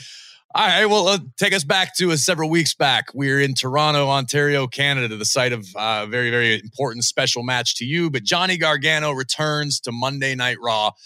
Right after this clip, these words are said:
You could see the emotion on your face in the moment. We could hear the trembling in your voice and the magnitude of that moment. But now that you have a chance to sort of look back, walk us through that experience.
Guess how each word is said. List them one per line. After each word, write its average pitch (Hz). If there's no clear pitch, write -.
You 165
could 151
see 220
the 190
emotion 170
on 147
your 135
face 135
in 120
the 117
moment. 117
We 110
could 113
hear 143
the 107
trembling 160
in 139
your 117
voice 131
and 110
the 113
magnitude 147
of 131
that 123
moment. 123
But 120
now 196
that 156
you 170
have 151
a -
chance 156
to 139
sort 135
of 120
look 135
back, 104
walk 180
us 151
through 143
that 113
experience. 101